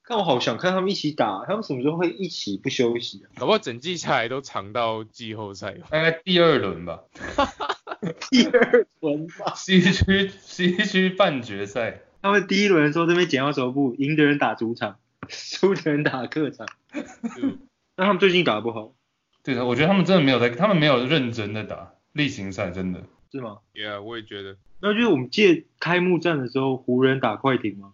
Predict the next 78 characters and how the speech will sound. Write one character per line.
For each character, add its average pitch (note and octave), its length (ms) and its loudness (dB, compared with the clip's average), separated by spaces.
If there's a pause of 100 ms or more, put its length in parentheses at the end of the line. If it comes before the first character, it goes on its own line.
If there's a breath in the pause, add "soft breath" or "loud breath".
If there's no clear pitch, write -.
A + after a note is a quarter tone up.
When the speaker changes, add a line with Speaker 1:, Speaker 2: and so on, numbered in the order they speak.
Speaker 1:
然 B2+ 100 -6
后 E3 60 -4
一 F#3+ 80 0
打 A#2 260 0
完， A#2+ 220 -2
所 D3+ 120 2
有 D#3 80 6
人 C#3+ 60 0
都 C#3+ 120 2
说 C#3+ 360 2
快 C#3+ 200 0
艇 A2+ 180 -6
绝 A2+ 140 -4
对 B2 160 0
是 A#2+ 360 -2
the A#2 100 2
better A#2+ 280 0
team。 A2 240 -6 (120)
Speaker 2:
对。 - 80 -18
Speaker 1:
然 C#3 80 4
后 E3+ 60 4
结 G3+ 160 4
果 F#3+ 140 6
你 C3+ 100 2
看， E3+ 240 2
现 G3+ 160 0
在 F#3+ 80 2
过 F#3+ 200 6
了 C#3 60 8
一， C#3+ 220 4
快 G#3 160 0
一 F3+ 60 6
个 E3+ 80 6
月 F#3 200 6
了 F3 80 4
吗？ E3 260 0 (100)
湖 D3+ 180 8
人 E3 160 4
打 B2 180 2
得 A#2+ 80 -2
这 D#3+ 180 0
么 C#3 100 0
好， G2+ 180 -6
然 A2+ 100 -4
后 B2 60 -2
快 D3+ 220 0
艇 G#2+ 300 -4
感 G#2+ 160 -4
觉 A2 100 -4
突 B2+ 80 -4
然 B2+ 100 0
变 B2 100 2
得 A#2+ 80 -2
很 G2 140 -8
安 G#2 160 -6
静。 G#2 260 -4
我 B2 100 0
就 D#3 60 2
想 C#3 120 0
说， B2+ 340 2 (540)
我 A#2 80 -6
们 A2+ 100 -6
是 D3+ 80 2
不 D3 60 6
是 C#3+ 60 -2
太 D3 160 4
早 G2 240 -4
下 A#2 240 -2
定 A#2 240 2
论？ G2+ 320 -4
洛 C#3+ 200 8
城 A2 200 0
之 A#2 140 -2
战 A#2+ 160 2
还 G2+ 80 -8
没 G2+ 120 -6
结 G2 220 -4
束。 G2+ 220 -14